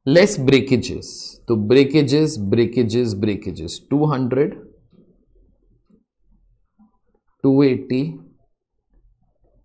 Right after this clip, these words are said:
और उसके बाद हंड्रेड, ट्वेंटी एट हंड्रेड,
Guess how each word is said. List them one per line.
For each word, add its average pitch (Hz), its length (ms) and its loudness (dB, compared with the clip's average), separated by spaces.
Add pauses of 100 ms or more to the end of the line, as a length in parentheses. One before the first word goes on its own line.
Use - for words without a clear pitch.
(140)
और 110 160 -2
उसके 113 320 -4
बाद 101 260 -4 (100)
हंड्रेड, 98 460 -10 (2000)
ट्वेंटी 117 540 -2
एट 120 120 -4
हंड्रेड, 101 480 -8